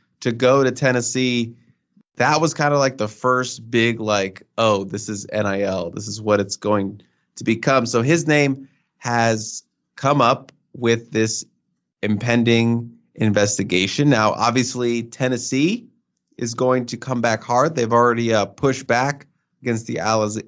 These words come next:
allegations. Uh, their chancellor has already sent a, a letter out there to the N C double A calling, uh, you know, these factually untrue and procedurally flawed. And the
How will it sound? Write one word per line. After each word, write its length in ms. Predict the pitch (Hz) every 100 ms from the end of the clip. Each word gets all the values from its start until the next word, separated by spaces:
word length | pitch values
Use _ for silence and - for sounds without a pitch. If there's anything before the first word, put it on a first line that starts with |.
| _
allegations. 920 | 117 117 107 123 143 - 147 143 139 _ _ _ _
Uh, 240 | 107 107 101
their 180 | 104
chancellor 760 | 101 - 135 139 139 139 139 139
has 200 | 117 117
already 480 | 110 107 107 104 110 _ _
sent 540 | - - 117 117 117 -
a, 640 | 104 104 104 101 98 95 82 - _ _ 98
a 120 | 98
letter 380 | 113 135 156 135
out 260 | 147 147
there 200 | 147 147
to 200 | 147 151
the 120 | 143
N 120 | 143 139
C 120 | 135
double 200 | 135 139
A 320 | 139 135 139 _ _ _ _ _ _ -
calling, 500 | 117 113 113 107 104
uh, 300 | 104 101 98
you 140 | 110
know, 80 | 104
these 340 | 101 101 101
factually 760 | - _ 135 139 - 135 131 110
untrue 640 | 113 - 127 127 127 123
and 360 | - 107 101 95
procedurally 720 | - 110 131 120 120 110 107
flawed. 640 | - 139 143 139 139 135 _ _ _ _
And 540 | 110 110 104 101 95 _ _ -
the 460 | 113 110 101 85